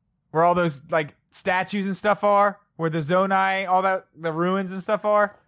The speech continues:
That's it. It's those. It's those things.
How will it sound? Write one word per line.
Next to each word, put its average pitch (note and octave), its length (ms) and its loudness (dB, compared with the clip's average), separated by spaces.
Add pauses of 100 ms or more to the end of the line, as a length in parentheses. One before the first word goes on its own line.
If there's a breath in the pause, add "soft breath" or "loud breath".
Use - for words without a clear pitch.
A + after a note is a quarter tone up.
(440)
That's F#3 420 -2
it. G#3+ 300 0 (400)
It's - 160 -6
those. E3+ 520 0 (160)
It's C3 120 -12
those F3+ 240 0
things. - 420 -8